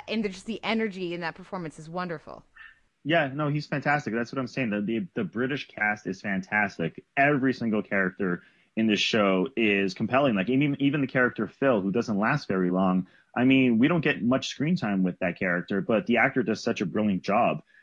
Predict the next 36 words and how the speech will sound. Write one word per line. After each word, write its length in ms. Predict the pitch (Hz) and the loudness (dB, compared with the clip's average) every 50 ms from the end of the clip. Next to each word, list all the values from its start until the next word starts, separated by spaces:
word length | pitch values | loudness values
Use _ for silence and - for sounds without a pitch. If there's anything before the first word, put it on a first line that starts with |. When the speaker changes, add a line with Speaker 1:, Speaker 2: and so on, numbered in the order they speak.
| _ _ _ | _ _ _
Speaker 2:
And, 320 | 110 113 117 117 117 117 | 0 2 2 2 2 2
um, 520 | 113 107 101 98 95 92 92 95 92 87 - | 4 4 4 4 4 4 2 2 0 -2 -2
so, 160 | - - 151 | -2 2 2
yeah, 240 | 135 151 165 156 110 | 4 4 4 4 2
I 140 | 107 123 | 2 2
mean, 580 | 131 143 139 135 135 131 127 113 - - 65 62 71 85 - - - - | 2 2 2 2 2 2 0 -2 -6 -8 -14 -16 -16 -16 -16 -16 0 2
I 120 | - 196 | 2 4
just, 240 | 185 208 185 - - | 4 2 -2 -2 0
like, 240 | 147 139 131 - - | 0 0 0 2 2
I 120 | 117 127 | 0 0
think 200 | 139 165 165 160 | 0 0 -2 -2
this 140 | 151 139 - | -2 -2 -4
is 100 | 127 110 | -4 -4
a 80 | 113 104 | -4 -4
fantastic 640 | - 107 98 98 - 104 101 98 - - 98 85 | -4 -4 -4 -2 -2 -2 -2 -2 -2 -4 -8 -6
show. 260 | - - 123 107 98 | -4 -2 0 2 2
I'm 140 | 98 101 110 | 2 2 2
just, 240 | 120 156 147 - - _ _ _ _ _ _ | 2 0 -2 -2 -10 _ _ _ _ _ _
I'm 160 | 117 127 127 127 | 0 2 2 2
sorry 220 | - 180 175 170 | 2 4 4 4
to 40 | 147 | 4
bring 140 | 135 151 139 | 4 2 2
up 80 | 131 - | 2 2
the 80 | 131 | 2
American 380 | 120 110 113 113 113 - 117 101 | 2 4 4 4 4 2 0 -2
version, 280 | 95 101 98 92 107 | 0 -2 -2 -2 -2
but 80 | 92 107 | -2 -2
you 100 | 107 95 | -2 -4
kind 240 | - - 117 117 107 | -4 -4 -4 -2 -2
of 100 | 98 90 - _ _ _ _ | -2 -4 -8 _ _ _ _
have 280 | _ - 98 90 82 - | _ 0 0 0 0 0
to 80 | - 123 | 0 2
<laughs> 60 | 127 | 2
if 220 | 117 117 - - - | 2 2 2 4 6
you 120 | 165 139 | 6 6
watch 480 | 117 120 120 117 107 107 - - - | 6 4 4 4 4 2 0 -4 -12